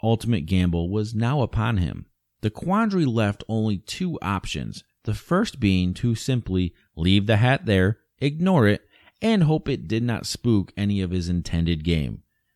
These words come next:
The second option would require him to climb out of the blind and snag the hat quickly enough as to not scare off anything moving in the area. The hunter chose the second option,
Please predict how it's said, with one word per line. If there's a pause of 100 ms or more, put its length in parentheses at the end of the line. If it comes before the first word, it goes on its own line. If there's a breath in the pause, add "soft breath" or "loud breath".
(160)
The
second
option
would
require
him
to
climb
out
of
the
blind (340 soft breath)
and
snag
the
hat
quickly
enough (340 loud breath)
as
to
not
scare
off
anything
moving
in
the
area. (720)
The
hunter
chose
the
second
option,